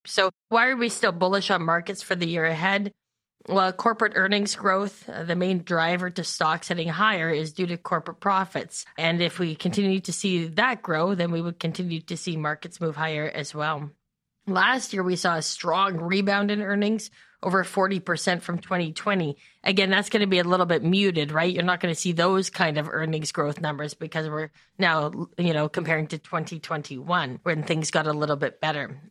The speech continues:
The second reason to remain bullish is the global economic recovery. We're not done. There's still uncertainty out there. We have supply chain issues.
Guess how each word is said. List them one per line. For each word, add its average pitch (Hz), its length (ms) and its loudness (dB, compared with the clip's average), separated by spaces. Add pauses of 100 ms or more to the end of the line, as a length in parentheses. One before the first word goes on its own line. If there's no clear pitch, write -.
The 185 480 2
second 247 400 -2
reason 208 320 0
to 190 120 -2
remain 170 400 0
bullish 165 360 -2
is 160 120 -6
the 170 100 -2
global 170 300 0
economic 156 640 -2
recovery. 165 580 0
We're 185 160 0
not 196 320 2
done. 156 380 2 (380)
There's 170 180 0
still 208 260 2
uncertainty 165 640 2
out 160 300 2
there. 160 360 0 (460)
We 185 140 0
have 185 120 0
supply 175 480 0
chain 175 300 -2
issues. 156 880 -6